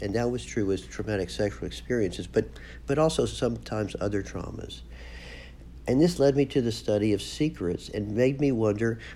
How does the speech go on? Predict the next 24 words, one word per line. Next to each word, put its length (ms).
what 140
if 120
we 100
brought 280
people 260
in 60
the 80
lab 380
and 80
had 300
them 280
in 100
some 260
way 300
talk 420
about 460
or 160
write 360
about 440
these 200
upheavals 580
in 40
their 140
lives? 560